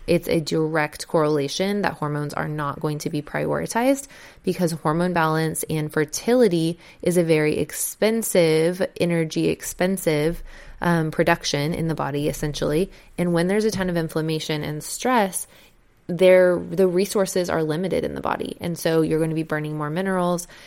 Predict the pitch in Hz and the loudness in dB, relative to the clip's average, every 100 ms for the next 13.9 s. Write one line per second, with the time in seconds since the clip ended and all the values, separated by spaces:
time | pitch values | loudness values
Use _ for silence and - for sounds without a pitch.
0 | - 175 175 156 156 156 165 156 - 156 | -10 -4 -2 -2 -2 -2 0 -2 -2 -2
1 | 156 156 151 151 - 151 147 151 147 - | -2 -4 -4 -6 -4 -4 -4 -4 -4 -6
2 | - - - - - 170 147 160 151 156 | -14 -20 -20 -16 -4 -2 -2 -4 -4 -2
3 | 196 190 180 160 156 151 151 - 165 156 | 0 0 -2 -2 -4 -4 -6 -4 -4 -2
4 | 151 151 156 160 196 180 165 - - - | -4 -2 -4 0 4 4 4 -2 -18 -14
5 | - 180 175 170 170 165 160 - 165 - | -2 0 2 0 0 0 -2 -4 -8 -8
6 | - 294 269 190 - - _ - 190 170 | -4 0 2 0 -4 -12 _ 0 2 4
7 | 170 180 170 170 170 165 165 - 170 170 | 4 2 0 0 0 -2 -2 -4 -4 0
8 | 170 - 175 165 165 165 160 156 151 156 | -2 -2 -4 -2 -4 -4 -2 -2 -2 -4
9 | - - - - 185 196 214 - 165 160 | -8 -18 -20 -6 -4 0 -2 -2 -6 -2
10 | 214 294 185 160 170 156 - 165 170 170 | 0 0 0 0 0 0 0 -2 -4 -2
11 | 170 160 156 160 156 160 151 156 - - | -2 -2 -2 -4 -2 -6 -4 -2 -2 -6
12 | 143 143 156 - - 156 - 160 160 - | -6 -2 -2 -2 -6 -10 -6 -4 -2 -4
13 | 151 165 156 156 151 - 160 151 | -4 0 0 2 -2 2 2 2